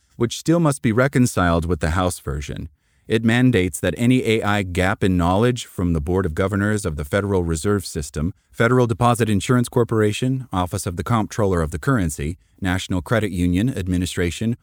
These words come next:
or Bureau of Consumer Financial Protection must be reported to Congress.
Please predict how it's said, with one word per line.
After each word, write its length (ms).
or 160
Bureau 320
of 140
Consumer 420
Financial 480
Protection 560
must 240
be 80
reported 540
to 80
Congress. 600